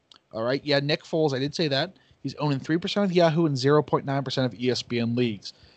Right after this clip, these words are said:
So, of course, Nick Foles took over for the struggling Mitchell Trubisky, which we were waiting for, the inevitable collapse of the former first-round selection, uh, last week.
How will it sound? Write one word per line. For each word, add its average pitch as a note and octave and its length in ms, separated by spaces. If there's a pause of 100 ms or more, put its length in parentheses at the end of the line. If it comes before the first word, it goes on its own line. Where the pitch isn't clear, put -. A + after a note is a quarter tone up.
So, D#3+ 380
of - 140
course, D#3+ 360
Nick D3+ 180
Foles D#3 320
took D3+ 200
over C#3+ 240
for B2+ 240
the B2 120
struggling D#3 520
Mitchell B2+ 180
Trubisky, A#2+ 420
which B2 220
we B2 140
were A#2+ 100
waiting B2 300
for, B2+ 320 (240)
the B2+ 100
inevitable B2+ 460
collapse B2+ 440
of A#2+ 120
the A#2+ 80
former C3+ 260
first-round B2+ 580
selection, C3 720 (440)
uh, B2 120
last C3 460
week. C3+ 460